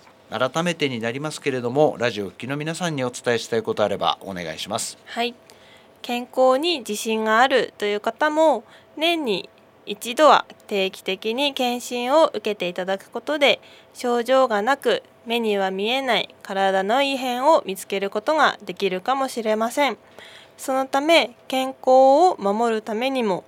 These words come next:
Speaker 2: がん検診を受け、がんの早期発見、早期治療につなげることが大切です。仕事が忙しい、やることがあると自分の健康を後回しにせず、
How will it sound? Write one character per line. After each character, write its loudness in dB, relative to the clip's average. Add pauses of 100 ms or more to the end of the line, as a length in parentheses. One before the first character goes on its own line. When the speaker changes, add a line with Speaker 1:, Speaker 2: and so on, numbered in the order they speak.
(280)
Speaker 2:
が 2
ん -4
検 -6
診 -4
を 6
受 -8 (100)
け、 0 (400)
が 6
ん -4
の 2
早 -2
期 -12
発 -8
見、 2 (160)
早 -2
期 -18
治 -8
療 2
に -4
つ -12
な 0
げ 0
る -2
こ -6
と 0
が 2
大 -4
切 -10
で 0
す。 -14 (520)
仕 -8
事 0
が 0
忙 0
し -2
い、 -8 (340)
や 2
る 0
こ -4
と -2
が 6
あ 6
る 2 (220)
と 2 (160)
自 -2
分 -2
の 4
健 -6
康 -4
を 4
後 -8
回 0
し -10
に -6
せ -4
ず、 -2